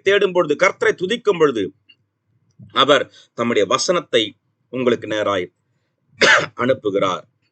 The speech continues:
அடுத்த பலன், சங்கீதங்களின் புஸ்தகம் நூத்தி நாற்பத்தி மூன்றாவது சங்கீதம்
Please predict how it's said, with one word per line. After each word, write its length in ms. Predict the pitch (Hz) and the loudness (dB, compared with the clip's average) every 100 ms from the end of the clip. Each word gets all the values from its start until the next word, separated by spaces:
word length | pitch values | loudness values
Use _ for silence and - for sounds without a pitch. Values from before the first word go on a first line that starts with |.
| _ _ _ _ _ _ _ _ _ _ _ _ _ _ _ _ _ - - | _ _ _ _ _ _ _ _ _ _ _ _ _ _ _ _ _ -20 0
அடுத்த 440 | 190 262 - 185 | 2 2 0 -4
பலன், 300 | - 85 82 _ _ _ _ _ _ - - | -4 -10 -12 _ _ _ _ _ _ -10 0
சங்கீதங்களின் 500 | 247 320 302 262 247 | 2 2 4 4 2
புஸ்தகம் 400 | 214 - 220 185 | -2 0 0 2
நூத்தி 280 | 285 - 214 | -2 -2 4
நாற்பத்தி 580 | 226 - 269 - 196 | 4 4 -10 -8 -6
மூன்றாவது 640 | 214 339 330 247 202 170 147 | 0 2 2 2 2 -2 -4
சங்கீதம் 640 | 131 123 110 85 170 | -6 -4 -4 -4 -8